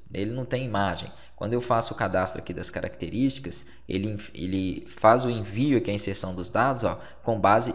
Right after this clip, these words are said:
também a mesma coisa lá, né, de um formulário, e passa os dados como form data, que são os dados que eu tenho dentro do meu formulário. O que aqui é diferente. Nesse caso, eu já coloquei o dado que eu quero que seja enviado, que é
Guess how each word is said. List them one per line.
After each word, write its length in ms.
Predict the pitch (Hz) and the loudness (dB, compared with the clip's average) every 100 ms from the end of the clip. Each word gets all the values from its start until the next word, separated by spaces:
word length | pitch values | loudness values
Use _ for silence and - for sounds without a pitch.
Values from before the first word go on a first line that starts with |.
| - | 0
também 320 | 143 117 131 | 2 4 2
a 60 | 120 | 2
mesma 240 | 127 135 | -2 -4
coisa 260 | - 110 95 | -2 0 2
lá, 160 | 90 | 0
né, 80 | 90 | -4
de 140 | 98 | -6
um 40 | 120 | -6
formulário, 580 | - 123 156 135 117 107 | -6 -6 -2 0 2 0
e 20 | |
passa 400 | - 117 147 147 | 4 4 4 2
os 100 | 117 | 0
dados 340 | 107 98 117 | 4 4 2
como 200 | - 131 | -4 -8
form 280 | 135 127 147 | -6 -6 -2
data, 400 | 143 113 - - - | -2 -2 -4 -10 -10
que 80 | - | -8
são 140 | 107 | -4
os 140 | 107 | -2
dados 260 | 101 107 110 | 4 4 2
que 100 | - | -2
eu 60 | 107 | -4
tenho 320 | - 139 156 | 0 0 0
dentro 380 | 101 147 185 120 | -2 -2 -2 -4
do 80 | |
meu 120 | 101 95 | -4 -6
formulário. 560 | - 92 85 67 50 - - - - | -6 -8 -6 -6 -8 -12 -16 -14 -6
O 100 | - | -2
que 140 | - | 6
aqui 420 | 113 - 120 120 - | 6 6 4 4 6
é 120 | 117 | 6
diferente. 720 | 117 120 143 131 107 101 - | 6 2 0 0 -4 -6 -6
Nesse 220 | 98 - | -2 -2
caso, 240 | - 95 107 | 2 2 2
eu 20 | |
já 100 | 107 | 0
coloquei 540 | 107 120 117 - 110 | 0 2 2 4 2
o 140 | 127 123 | 2 0
dado 360 | 107 101 113 - - - - - | 6 6 6 2 -8 -16 -16 -4
que 80 | 117 | 0
eu 160 | 117 | 2
quero 240 | - 135 170 | 4 4 4
que 100 | - | 0
seja 240 | - 113 | -2 0
enviado, 440 | 117 120 107 107 - | 0 2 4 2 -2
que 180 | - | 0
é 420 | 104 104 - - | 4 4 2 -12